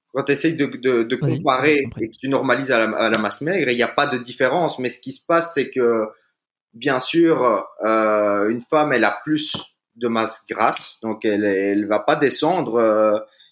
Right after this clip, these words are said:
Speaker 1: donc généralement, une femme sous vingt pour cent de, de masse grasse, c'est déjà sec, tu vois, c'est déjà très sec.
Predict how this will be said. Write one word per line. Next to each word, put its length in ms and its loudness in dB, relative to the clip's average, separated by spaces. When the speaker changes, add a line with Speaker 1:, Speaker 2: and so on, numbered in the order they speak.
Speaker 1:
donc 100 -2
généralement, 520 0
une 100 -4
femme 160 -2
sous 220 -4
vingt 180 2
pour 160 -10
cent 220 -4
de, 420 2
de 80 0
masse 240 0
grasse, 260 0
c'est 120 0
déjà 320 2
sec, 300 -2
tu 80 -6
vois, 420 -2
c'est 160 -14
déjà 220 -2
très 160 -4
sec. 400 -4